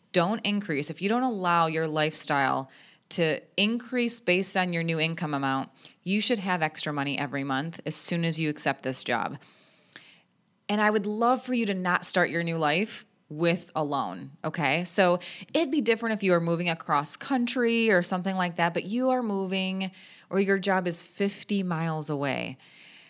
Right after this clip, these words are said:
I know a commute doesn't sound like a fun idea, but you can do it for a very short period of time. Uh,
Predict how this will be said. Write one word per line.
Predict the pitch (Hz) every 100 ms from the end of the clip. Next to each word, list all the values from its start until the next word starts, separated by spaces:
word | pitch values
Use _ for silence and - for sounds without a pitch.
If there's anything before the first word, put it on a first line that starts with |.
| - -
I | 190
know | 196 196 190 202
a | 214
commute | - 220 180 180 226 -
doesn't | 185 180 165
sound | - 165 170
like | 170
a | 165
fun | - 160
idea, | 156 151 139 147 185 175 -
but | 175 170
you | 180
can | 208 180
do | 160 170
it | -
for | - 165
a | 151
very | 156 165 165 170 170
short | - 156 -
period | 160 151 151
of | 147
time. | 147 135 139 196 220 - - - -
Uh, | 135